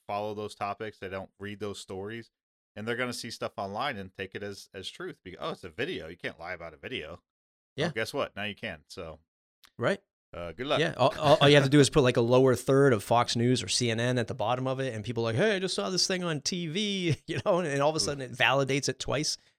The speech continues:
Speaker 2: It's crazy. I was watching a startup on Jason Calacanis's YouTube channel,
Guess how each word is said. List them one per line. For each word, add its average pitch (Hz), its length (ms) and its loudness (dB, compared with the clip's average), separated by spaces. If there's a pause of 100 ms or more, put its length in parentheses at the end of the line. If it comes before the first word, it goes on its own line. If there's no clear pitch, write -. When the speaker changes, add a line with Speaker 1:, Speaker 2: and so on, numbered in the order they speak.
(120)
Speaker 2:
It's - 120 -4
crazy. 156 260 2
I 143 80 6
was 175 140 2
watching 147 260 0
a 117 60 -2
startup 120 480 4
on 117 160 -2
Jason 120 420 0 (380)
Calacanis's 117 840 0 (160)
YouTube 117 320 -6
channel, 113 400 -4